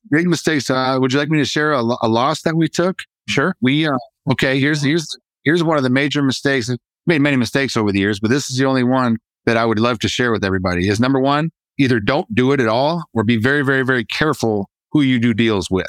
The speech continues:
Speaker 1: If you're flipping houses with it, partnerships, anything like that, joint ventures, anything like that. A while back, I, uh, about three, four years ago, I did a deal with someone in a totally different city,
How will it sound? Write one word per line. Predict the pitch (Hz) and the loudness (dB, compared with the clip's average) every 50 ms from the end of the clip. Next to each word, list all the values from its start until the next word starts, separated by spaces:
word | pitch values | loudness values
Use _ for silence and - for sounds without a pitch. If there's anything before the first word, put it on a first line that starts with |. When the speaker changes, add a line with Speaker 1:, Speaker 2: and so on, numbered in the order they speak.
| - _ _ _ _ - | -8 _ _ _ _ -4
Speaker 1:
If | 110 - - | 0 0 0
you're | 98 | 0
flipping | - - 127 107 120 | 2 0 0 2 2
houses | 107 113 113 123 117 123 | 0 0 0 -2 0 -2
with | 120 113 117 | 0 0 0
it, | 113 104 - | -2 -4 -4
partnerships, | - - 135 139 131 131 127 117 - - 135 127 113 - | -4 -2 0 0 0 0 0 0 -2 -2 -2 -2 -2 -2
anything | - 117 131 135 - 135 123 123 | -2 -2 -2 0 0 0 0 0
like | 117 113 107 - | 0 -2 -2 -4
that, | 101 82 - - _ _ - | -4 -4 -4 -8 _ _ -2
joint | - 117 127 127 110 | 0 0 0 0 0
ventures, | 123 120 123 - - 123 104 | 0 0 0 0 0 -2 0
anything | - 113 117 113 - 117 113 | 0 0 -2 0 0 0 0
like | 104 101 92 - | 0 -2 -2 -2
that. | 87 80 80 - - _ _ _ _ _ _ _ _ _ _ _ _ _ _ _ - | -2 -2 -2 -6 -8 _ _ _ _ _ _ _ _ _ _ _ _ _ _ _ -4
A | 104 | -2
while | 98 101 113 113 123 135 | 0 2 2 2 0 0
back, | 127 131 123 123 127 139 156 - - _ _ _ _ - | 0 0 0 0 0 -2 -4 -8 -18 _ _ _ _ -2
I, | 110 107 110 110 107 107 | 0 0 2 0 0 0
uh, | 101 101 | 0 0
about | 98 98 101 101 101 - _ _ _ _ - | 0 -2 -2 -2 -4 -10 _ _ _ _ -4
three, | - 143 143 | -2 -2 -2
four | - - 147 139 | 0 0 0 0
years | 143 135 131 131 107 | 2 2 0 0 0
ago, | 123 117 123 120 127 135 143 143 - _ _ | 0 0 0 0 0 -2 -4 -8 -14 _ _
I | - 113 123 | -2 -2 0
did | 113 131 123 | 0 0 0
a | 127 117 | 0 0
deal | 113 123 123 123 127 120 | 0 0 2 2 0 0
with | 117 110 - | 0 -2 -2
someone | - 131 120 117 120 117 117 123 135 - | -2 -2 0 0 2 0 0 -2 -4 -2
in | - 107 101 | -2 -2 -2
a | |
totally | 98 - 127 127 127 127 131 | 0 0 0 0 2 2 2
different | 120 123 110 117 107 - | 0 0 -2 -2 -6 -6
city, | - - 135 107 110 110 120 | -4 -2 -2 0 0 -2 -2